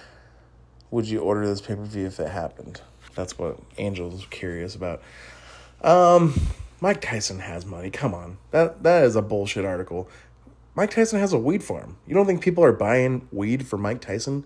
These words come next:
Of course they are. They're even buying weed gummies shaped like ears. We talked about this last, last week. Um, Mike Tyson has no money. Bullshit. I don't believe that article one bit. But to see,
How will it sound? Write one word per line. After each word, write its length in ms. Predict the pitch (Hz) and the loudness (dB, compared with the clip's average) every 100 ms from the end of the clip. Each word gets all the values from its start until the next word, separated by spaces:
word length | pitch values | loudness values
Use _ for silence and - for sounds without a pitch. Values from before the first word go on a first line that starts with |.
| - | -6
Of 140 | 160 | -2
course 260 | - 180 170 | 2 2 2
they 140 | 104 | -2
are. 160 | 87 87 - - | -2 -6 -14 -2
They're 160 | - 208 | 6 6
even 180 | 202 185 | 6 4
buying 300 | 185 185 147 | 4 4 2
weed 240 | 175 151 | 0 4
gummies 500 | 135 170 107 78 - - - | 4 4 2 -4 -12 -16 -16
shaped 300 | - 165 165 | -6 -2 2
like 160 | 160 - | 2 0
ears. 420 | 113 151 95 85 | -2 -2 -2 -4
We 120 | 120 120 | -8 -4
talked 260 | 160 170 | -4 -4
about 220 | 85 87 | -6 -8
this 180 | - - | -14 -10
last, 260 | 64 - - - - | -10 -10 -12 -16 -10
last 240 | - 160 | -6 -4
week. 240 | 190 196 - - - - - - - _ - | -2 -2 -4 -20 -20 -20 -20 -20 -20 _ 2
Um, 560 | 131 123 117 113 110 - - - - - | 6 6 6 2 -2 -8 -20 -20 -20 -4
Mike 260 | 107 90 - | -2 -2 -6
Tyson 320 | - - - | -12 -12 -12
has 300 | 98 85 98 | -10 -10 -10
no 160 | 90 | -10
money. 260 | 87 87 98 | -10 -10 -10
Bullshit. 600 | 98 110 95 - 90 - - - - - | -6 -4 -4 -4 -6 -10 -16 -20 -12 2
I 120 | 131 | 6
don't 180 | 139 123 | 6 4
believe 380 | 120 120 117 110 | 4 4 4 4
that 160 | 104 | 4
article 400 | 104 101 101 98 | 4 4 2 -2
one 380 | 98 104 110 110 | -2 0 0 0
bit. 380 | 107 107 120 - _ - - _ _ _ - | 0 0 0 -8 _ -20 -20 _ _ _ -14
But 720 | 107 104 135 127 98 101 - - - - _ - | -4 4 8 6 4 -4 -12 -18 -20 -20 _ -12
to 180 | - | -10
see, 380 | 98 120 123 117 | -6 -4 -2 -4